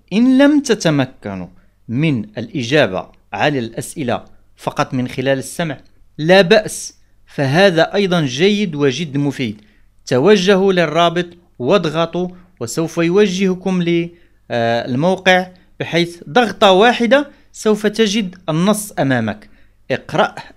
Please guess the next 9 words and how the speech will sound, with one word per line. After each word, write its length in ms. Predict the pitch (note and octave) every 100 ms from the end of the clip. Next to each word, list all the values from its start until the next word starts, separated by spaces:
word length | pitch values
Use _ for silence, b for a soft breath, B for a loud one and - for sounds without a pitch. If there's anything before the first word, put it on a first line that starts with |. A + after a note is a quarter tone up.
| -
الجزء 440 | A#2+ B2+ G3+ - D#3+
الأول 460 | - F3 D#3 C#3
الذي 420 | C#3 D3 C#3 D3
يهمنا 640 | D3 C3 D3+ E3+ C#3+ B2 G#2+
اليوم، 400 | A#2+ E3 B3 C#4 b b b -
وحاول 520 | G3 F#3+ A3+ A3 A3
الإجابة 920 | D#3 D#3+ - D3 C#3+ - C#3 F3 E3+
على 200 | C#3+ C#3+
الأسئلة، 540 | D3 F3 E3 G3 G#3+